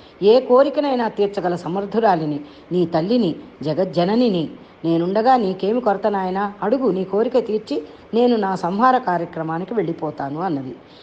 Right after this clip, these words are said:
ఇంకా ఆమెలో తామసిక వాసనాబలం తగ్గలేదు. పసితనపు అమాయకత్వం వదలని ఆ యువకుని కోరికకు మందస్మిత ప్రభాపూర మజ్జత్కామేశ మానస అన్నట్టుగా ఫక్కున నవ్వింది.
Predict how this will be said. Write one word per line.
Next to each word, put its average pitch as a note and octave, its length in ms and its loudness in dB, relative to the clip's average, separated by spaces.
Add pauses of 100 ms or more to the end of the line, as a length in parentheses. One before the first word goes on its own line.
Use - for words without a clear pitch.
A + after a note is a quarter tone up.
(160)
ఇంకా G3 240 2
ఆమెలో G#3+ 500 2 (300)
తామసిక C4 440 2
వాసనాబలం A3 720 2
తగ్గలేదు. D#3+ 500 -2 (400)
పసితనపు C#4+ 640 2 (140)
అమాయకత్వం A#3+ 720 2
వదలని F3+ 440 -2
ఆ D#3+ 160 -2
యువకుని G#3 520 0
కోరికకు A#3 680 -2 (440)
మందస్మిత C4 640 2
ప్రభాపూర A#3 800 2 (400)
మజ్జత్కామేశ A#3+ 1120 2
మానస G3+ 720 2 (300)
అన్నట్టుగా G#3+ 540 2 (420)
ఫక్కున A#3 360 2
నవ్వింది. D#3+ 500 -2